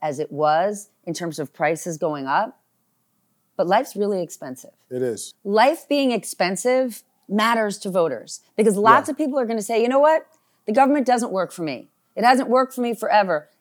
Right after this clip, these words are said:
Speaker 1: irrelevant of who's in office. And lots of people aren't paying attention to politics, but they do know their life is really expensive. And this is a really difficult needle to thread for this administration
Speaker 2: Very
Speaker 1: because
Speaker 2: much
Speaker 1: they
Speaker 2: so.
Speaker 1: have done a ton of positive things. And we have,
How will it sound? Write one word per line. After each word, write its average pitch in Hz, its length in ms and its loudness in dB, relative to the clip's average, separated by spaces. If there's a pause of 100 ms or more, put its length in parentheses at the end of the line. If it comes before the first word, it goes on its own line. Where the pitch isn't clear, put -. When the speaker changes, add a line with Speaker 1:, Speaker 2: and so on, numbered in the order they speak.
Speaker 1:
irrelevant 208 720 2
of 165 140 -4
who's 190 200 -4
in 180 100 -4
office. 180 380 0
And 240 140 -6
lots 294 220 0
of 320 80 -2
people 285 240 -6
aren't 240 240 0
paying 190 200 -4
attention 156 320 -8
to 139 60 -10
politics, 135 500 -4 (260)
but 196 120 -4
they 208 120 2
do 226 220 0
know 262 160 0
their 233 140 -2
life 196 280 -4
is 175 120 -10
really 180 220 -4
expensive. 165 640 -10 (340)
And 196 160 -2
this 220 200 2
is 226 200 -2
a 180 140 -4
really 226 640 -2
difficult 202 580 -6
needle 180 320 -4
to 175 120 -14
thread 151 400 -2
for - 80 -14
this 160 220 -8
administration 165 800 -6 (260)
Speaker 2:
Very 160 220 6
Speaker 1:
because 196 120 6
Speaker 2:
much 190 100 6
Speaker 1:
they 226 120 6
Speaker 2:
so. 240 60 2
Speaker 1:
have 214 120 0
done 202 380 0 (260)
a 196 100 4
ton 262 460 2
of 240 140 -2
positive 185 520 2
things. 131 440 -10 (180)
And 196 240 0
we 254 140 4
have, 233 280 -4